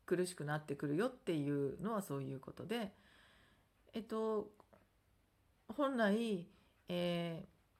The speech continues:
ー、やる、やった方がいい行動というのは、その今の現状から動き、動きたいのであれば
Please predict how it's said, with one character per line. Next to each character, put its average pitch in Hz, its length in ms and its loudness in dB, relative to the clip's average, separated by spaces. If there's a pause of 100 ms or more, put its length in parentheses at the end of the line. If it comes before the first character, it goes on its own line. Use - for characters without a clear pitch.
(480)
ー、 - 80 -14 (160)
や 196 200 0 (260)
る、 202 580 6 (460)
や 196 140 4
っ 196 80 -4
た 214 100 4
方 226 180 4
が 180 120 4
い 190 120 4
い 185 40 0
行 190 220 2
動 196 180 4
と 196 120 -2
い 208 120 2
う 214 80 4
の 196 120 4
は、 233 300 2 (760)
そ - 180 -4
の 190 400 4 (300)
今 202 260 2
の 180 320 0 (240)
現 202 300 2
状 196 360 2 (300)
か 214 140 -2
ら 226 140 2
動 214 240 2
き、 - 200 -18
動 208 220 4
き 240 80 -10
た 254 160 2
い 226 80 2
の 196 100 4
で 190 160 -2
あ 240 80 -2
れ 214 160 0
ば 220 380 0